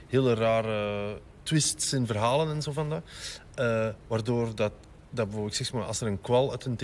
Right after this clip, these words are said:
V komt, dan vinden mensen dat niet zo raar als dat in Japan is. Als dat bij ons is, is dat gewoon, gewoon heel, is dat gewoon stop the, the brain even van, "Het is juist een kwal uit de T V gekomen." Maar in Japan, ça va, vind ik.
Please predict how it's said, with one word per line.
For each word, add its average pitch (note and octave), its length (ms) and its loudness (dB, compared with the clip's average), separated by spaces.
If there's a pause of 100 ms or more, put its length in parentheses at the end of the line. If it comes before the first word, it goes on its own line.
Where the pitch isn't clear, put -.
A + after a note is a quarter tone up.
V B2 160 -2
komt, C3+ 360 -4 (420)
dan G#2+ 120 -4
vinden A2+ 240 0
mensen A#2+ 260 -2
dat A2+ 100 2
niet A2 120 0
zo G#2+ 120 0
raar G#2+ 220 2
als A2+ 120 -2
dat G#2 100 0
in G2+ 60 0
Japan G2+ 340 -2
is. - 160 -4 (160)
Als G#2+ 120 -2
dat A2 100 4
bij G2+ 100 6
ons B2+ 160 4
is, C#3+ 160 0
is B2 160 0
dat G#2 220 2
gewoon, G2 440 -2 (480)
gewoon F#2+ 260 -2
heel, G2+ 280 0
is G2 80 -2
dat F#2 220 0
gewoon G2 320 -4
stop - 320 0
the, A#2+ 160 0 (240)
the A#2 100 0
brain A2+ 380 2
even A2 320 -4
van, F#2+ 420 0 (280)
"Het F#2+ 100 -6
is G2 140 0
juist B2 200 -2
een F#2+ 120 -2
kwal A2 220 0
uit G2+ 100 -2
de G2+ 100 -8
T G2 160 -6
V F#2+ 200 -4
gekomen." F2+ 380 -6 (200)
Maar A2+ 100 2
in A#2 60 6
Japan, D#3 440 2
ça C#3 200 -2
va, D3 180 4
vind C3+ 240 -4
ik. - 300 -14